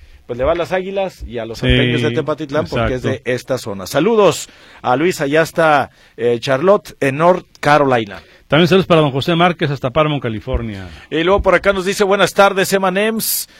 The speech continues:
Speaker 1: De religión y de política nunca es bueno debatir. Como dijo Rambo en una de sus películas, "Esta no es mi guerra".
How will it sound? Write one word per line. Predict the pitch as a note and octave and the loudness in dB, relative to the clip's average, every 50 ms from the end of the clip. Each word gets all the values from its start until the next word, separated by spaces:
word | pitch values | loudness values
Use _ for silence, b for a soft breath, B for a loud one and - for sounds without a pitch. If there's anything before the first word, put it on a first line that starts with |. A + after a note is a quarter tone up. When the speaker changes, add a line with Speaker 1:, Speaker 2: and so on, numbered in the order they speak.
| b b b | b b b
Speaker 1:
De | A#2 D3 D#3 | 2 2 2
religión | D#3+ F3 F3 E3+ D#3+ - G#3+ A#3+ B3 | 2 2 0 0 2 2 2 2 4
y | |
de | A#3 G#3+ E3 | 2 2 2
política | - F3 F3 G#3 G#3 E3+ G#3 - A3 A3 G#3 - F3 | 2 0 0 0 -2 -2 -2 2 4 4 4 2 0
nunca | F#3 G#3 A3 A3+ A3 - G#3 G3+ | 0 2 2 0 0 2 2 2
es | F3 | 2
bueno | D#3 E3 F3+ F#3 F#3 F#3 | 2 0 0 2 2 4
debatir. | F3+ F3 E3+ E3 - G#3+ A3+ A#3+ A#3 G3 D3+ A2+ - - | 4 4 4 2 2 0 -2 0 0 -2 -4 -8 -8 -6
Como | - C3 B2+ B2+ C3 | -4 -4 -2 0 0
dijo | D3 F3 D#3+ - F3 F3 | 0 0 0 2 2 2
Rambo | D3 D3+ E3+ F3+ F#3+ F#3 E3+ E3+ D#3+ C#3 A2 - b b b b b | 4 4 4 2 2 0 0 0 0 0 -2 -4 b b b b b
en | G#2+ A2+ A#2+ C#3 | -4 -4 -4 -2
una | D#3+ E3 E3 | 0 2 2
de | D#3 C3 | 2 2
sus | - C3 A#2+ - | 2 -4 -6 -4
películas, | - A#2+ B2 D3+ D#3 - D#3 D3 C#3+ C3+ B2 - - - b b b b - | -4 -2 0 0 -2 0 0 2 2 2 2 2 -4 -10 b b b b -2
"Esta | - C3 C#3 B2+ - - C3+ A#2 | 0 0 0 0 -2 -6 -6 -4
no | B2 C3+ | -2 -2
es | C3+ A#2+ | -2 -2
mi | A#2+ B2 A#2 | -4 -8 -4
guerra". | G2 A#2+ A#2 B2+ B2 A#2+ A2+ G#2 G2 | 0 2 2 2 2 2 -2 -2 -4